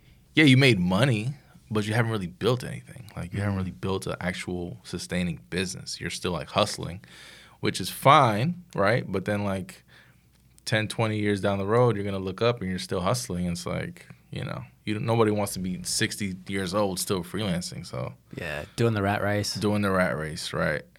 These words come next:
Speaker 1: right. So I try to help people get out of that. Um, and it's baby steps, right? There's, like, levels to all of it, but, like, if I can get you to step one, then I feel like, you know, if you can usually get to step one, you usually, like, just think about, like, when you go to the gym, dude. It's like,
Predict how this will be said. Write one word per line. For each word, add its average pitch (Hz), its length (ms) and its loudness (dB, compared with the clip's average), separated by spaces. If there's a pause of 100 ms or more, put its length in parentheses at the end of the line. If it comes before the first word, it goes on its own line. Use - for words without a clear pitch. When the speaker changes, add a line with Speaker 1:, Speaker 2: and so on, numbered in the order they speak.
Speaker 1:
right. - 240 -6
So - 120 -2
I 92 80 4
try 101 200 2
to 92 80 0
help 92 200 -2
people 85 400 -8 (200)
get 90 200 -2
out 80 160 -4
of 73 100 -10
that. - 240 -12 (240)
Um, 85 480 -8 (840)
and 156 120 10
it's 185 100 6
baby 143 300 8
steps, 135 420 4
right? 127 160 8
There's, 123 140 4
like, 120 160 6
levels 107 340 2
to 110 120 2
all 101 240 4
of 107 100 0
it, 127 200 2
but, 104 140 4
like, 95 280 0
if 87 140 -2
I 104 80 6
can 107 100 -2
get 110 200 -2
you 110 60 -2
to 92 80 -6
step 90 300 0
one, 107 420 -2 (640)
then 87 220 -2
I 71 80 -2
feel 90 200 -8
like, 82 420 -8
you 92 100 -6
know, 87 180 -4 (120)
if 107 120 0
you 180 100 8
can 208 100 2
usually 190 260 6
get 160 180 6
to 127 60 -2
step 123 260 4
one, 127 240 4
you 113 80 0
usually, 101 380 -4
like, 95 220 0
just 123 280 -2 (300)
think 160 140 -2
about, 135 120 8
like, 117 120 8
when 104 120 2
you 107 60 2
go 104 40 2
to 90 60 0
the 80 60 -2
gym, 85 280 -2
dude. 82 140 -4
It's 85 140 -8
like, 87 300 -8